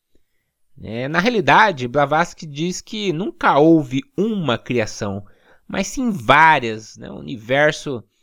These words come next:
a existência, na realidade, assim, ela se manifesta em ciclos, sendo um de expansão e outro de repouso, né? Nós estamos no, no, no ciclo de expansão, a própria,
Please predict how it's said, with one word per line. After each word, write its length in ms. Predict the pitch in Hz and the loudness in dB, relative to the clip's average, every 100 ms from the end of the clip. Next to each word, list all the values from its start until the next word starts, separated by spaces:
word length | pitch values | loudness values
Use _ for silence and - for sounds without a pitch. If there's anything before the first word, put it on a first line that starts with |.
| _ _ | _ _
a 120 | - 120 | -8 -6
existência, 920 | 127 123 - _ 143 147 160 - 147 | -6 -10 -16 _ -6 -4 -4 -4 -4
na 80 | 143 | -4
realidade, 440 | 147 131 139 151 | -4 -2 0 0
assim, 320 | 156 - 165 | -2 -4 -6
ela 140 | 151 147 | -4 -4
se 160 | - | -6
manifesta 640 | 160 160 156 - 151 151 185 | -6 -6 -6 -2 -2 -2 -6
em 60 | |
ciclos, 960 | 180 - - 185 - 117 101 - - _ _ _ _ _ _ _ _ _ _ | -8 -6 -2 -2 -2 -8 -8 -10 -20 _ _ _ _ _ _ _ _ _ _
sendo 600 | - - 139 147 139 - | -12 -4 -2 0 -2 0
um 300 | 170 220 220 | 0 0 -2
de 80 | 165 | -4
expansão 840 | 147 - 135 - - 135 165 277 - _ _ _ _ - | -6 -2 -4 -4 0 2 2 -2 -8 _ _ _ _ -8
e 160 | 214 | 6
outro 420 | 180 170 156 - | 8 8 6 -4
de 160 | 127 120 | -4 -2
repouso, 720 | 123 110 - 110 101 98 - _ _ | 0 -2 0 0 0 -4 -12 _ _
né? 160 | - 175 _ _ _ | -18 -18 _ _ _
Nós 160 | - 147 | -10 -10
estamos 460 | - 180 208 247 247 | -4 -4 -2 -6 -6
no, 280 | 262 285 | -6 -6
no, 460 | 254 262 262 - 170 _ - | -6 -10 -14 -18 -20 _ -12
no 120 | 151 | -10
ciclo 400 | - 175 175 208 | -6 -6 -6 -8
de 80 | 190 | -8
expansão, 720 | - - 240 208 - 151 165 | -8 -2 -2 -2 0 2 4
a 60 | 135 | 2
própria, 640 | - 151 156 185 175 135 | 2 2 4 2 2 0